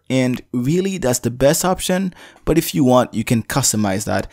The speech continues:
and make it replay a specific number of times. All right, we are done. So now to finalize everything, go on top, uh, click File,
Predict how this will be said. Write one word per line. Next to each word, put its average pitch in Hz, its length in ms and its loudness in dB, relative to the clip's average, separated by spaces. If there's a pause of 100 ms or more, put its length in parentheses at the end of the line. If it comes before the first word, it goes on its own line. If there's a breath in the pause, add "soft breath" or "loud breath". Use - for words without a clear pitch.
(360 soft breath)
and 117 180 2
make 117 160 0
it - 60 -2
replay 139 680 2
a 127 80 2
specific - 720 -2
number 101 200 0
of 98 160 -4
times. 92 520 -6 (1200)
All 156 220 2
right, 214 400 2
we 147 340 2
are 147 240 4
done. 87 640 -2 (240 soft breath)
So - 120 -10
now 123 120 2
to 120 100 -2
finalize 170 580 2
everything, 139 680 0 (380)
go 117 160 2
on 160 160 2
top, 180 460 -2 (260 soft breath)
uh, 78 220 -6
click 104 260 -2
File, 185 760 0